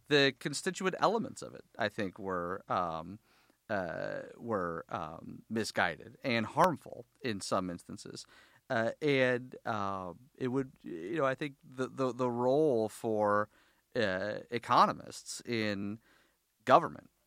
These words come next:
is to really push back on, on those sorts of, uh, those sorts of proposals that, um, may seem like smart politics but are clearly bad policy.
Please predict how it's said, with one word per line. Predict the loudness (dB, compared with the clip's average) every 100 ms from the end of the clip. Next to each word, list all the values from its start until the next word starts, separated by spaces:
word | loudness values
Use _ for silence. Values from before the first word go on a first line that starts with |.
| _
is | 2 2 2
to | 0 0 0
really | 0 0 0
push | -4 -4 -4 0
back | 2 2 0 2
on, | 4 2 -2
on | 0 0 0 -2
those | 0 0 0
sorts | -2 -2 -2 -2 0
of, | 0 0 -6 -6
uh, | -2 0 0 -2 -6 -10 -12
those | -4 -2 0
sorts | -2 -2
of | -6 -6
proposals | -4 2 2 2 0 -2 -8 -18 -20 _
that, | 2 4 4 2 -2
um, | 0 0 -2 -6 -12 -14 _
may | 0 2 0
seem | 0 0 0 0 -2 -4
like | 0 0 -2
smart | -4 -2 -2
politics | 2 4 6 4 -2 -6 -8 -6
but | -2
are | -2
clearly | -4 -4 -4 -6
bad | -4 -2 -2
policy. | -6 -12 -12 -18 -20